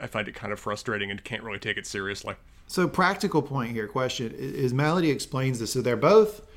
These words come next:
Speaker 2: on ledges, maybe two, two stories up in this big, the big steam room,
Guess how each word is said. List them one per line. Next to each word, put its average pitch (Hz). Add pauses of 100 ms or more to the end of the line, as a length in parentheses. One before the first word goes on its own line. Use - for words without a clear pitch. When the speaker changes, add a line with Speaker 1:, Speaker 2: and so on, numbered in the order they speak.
(300)
Speaker 2:
on 131
ledges, 104 (160)
maybe 117
two, 131 (160)
two 160
stories 131
up 113
in 101
this 101
big, 107
the 110
big 107
steam 110
room, 98